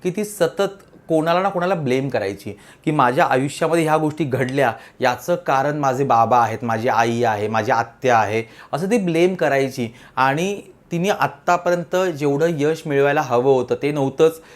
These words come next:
नुसती घरात बसून राहायची आणि सतत काही ना काहीतरी ती ब्लेम गेम ज्याला म्हणतो ना आपण, ती, ती खेळत असायची.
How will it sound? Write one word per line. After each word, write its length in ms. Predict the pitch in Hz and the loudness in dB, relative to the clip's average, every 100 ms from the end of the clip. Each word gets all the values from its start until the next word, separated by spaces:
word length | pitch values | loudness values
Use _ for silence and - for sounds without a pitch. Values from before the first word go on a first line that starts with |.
| - 139 | -12 -6
नुसती 280 | 139 - | -6 -4
घरात 300 | 165 131 139 147 | -2 2 0 0
बसून 320 | 147 156 156 | -6 -6 -4
राहायची 320 | 151 139 151 | -2 -2 -2
आणि 140 | 156 175 | -4 -4
सतत 440 | 185 175 220 214 | -6 -2 -2 -2
काही 160 | 165 156 | -4 -4
ना 100 | 165 | -6
काहीतरी 360 | 160 160 170 202 - - _ 185 | -6 -4 -4 -6 -10 -20 _ -6
ती 100 | 185 | -4
ब्लेम 440 | 147 156 165 175 | 0 2 2 0
गेम 240 | 147 160 | -2 -2
ज्याला 180 | 170 165 | 0 0
म्हणतो 320 | 165 156 147 | -2 -6 -4
ना 60 | 175 | -2
आपण, 240 | 143 123 104 | -2 -4 -8
ती, 300 | - - 156 | -10 -10 -6
ती 180 | 156 - | -8 -6
खेळत 280 | 123 117 113 | -4 -4 -4
असायची. 380 | 107 98 - | -4 -6 -8